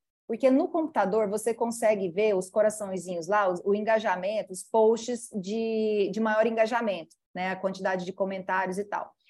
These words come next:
Então, começa a observar quem são as pessoas referências do seu mercado. E aí entra pelo desktop que você consegue ver os posts de maior engajamento. Olha pra esses posts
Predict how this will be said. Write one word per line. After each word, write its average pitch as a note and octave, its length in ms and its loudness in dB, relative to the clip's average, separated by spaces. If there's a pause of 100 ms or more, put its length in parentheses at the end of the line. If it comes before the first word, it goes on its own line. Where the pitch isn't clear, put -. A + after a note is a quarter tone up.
(220)
Então, D4+ 160 2
começa D#4+ 380 0
a F#4 40 0
observar A3+ 520 2
quem D4 220 -6
são C4 440 -2
as A#3 160 -4
pessoas A3+ 420 0
referências A3+ 600 -4
do - 60 -20
seu A3 140 -2
mercado. A3 480 -2 (460)
E A3 80 0
aí A#3+ 240 4
entra D4 220 2
pelo A3 220 2
desktop G3+ 520 2
que - 60 -18
você A#3 120 -2
consegue A3+ 380 -2
ver G3+ 140 -2
os G#3+ 140 -2
posts G3+ 300 -2
de G3+ 100 -6
maior G3+ 220 0
engajamento. G3+ 580 -2 (440)
Olha F#4+ 300 6
pra A#3 140 2
esses A3 280 -4
posts A3 600 0